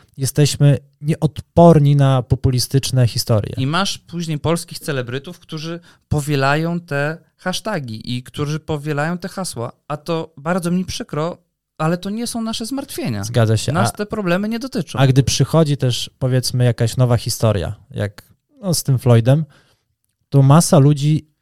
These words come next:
Speaker 1: nie ma do, na to swojego takiego wyrobionego zdania i czeka. A wiadomo, że jak czeka,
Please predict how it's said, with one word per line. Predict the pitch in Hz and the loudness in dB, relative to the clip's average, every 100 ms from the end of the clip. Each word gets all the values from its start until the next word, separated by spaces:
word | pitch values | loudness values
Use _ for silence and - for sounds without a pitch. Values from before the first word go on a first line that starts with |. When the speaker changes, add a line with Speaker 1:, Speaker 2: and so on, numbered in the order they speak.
| - | -20
Speaker 1:
nie | 175 214 214 | -10 0 4
ma | 139 | 4
do, | 120 - - - 110 | 2 -2 -16 -20 -12
na | 127 139 | -2 0
to | 143 131 120 _ _ _ _ _ | 0 -2 -4 _ _ _ _ _
swojego | - - 190 175 | -8 0 2 2
takiego | 160 - 151 | 0 -2 0
wyrobionego | 143 147 139 135 135 123 | 4 6 6 4 4 2
zdania | 110 117 143 170 _ | 0 0 0 -2 _
i | 233 | -6
czeka. | - 113 98 101 - _ _ - | 2 2 2 -2 -6 _ _ -8
A | 202 | -6
wiadomo, | 220 214 190 | -2 0 0
że | 165 | 0
jak | 143 - | 0 0
czeka, | 131 120 135 | -2 0 0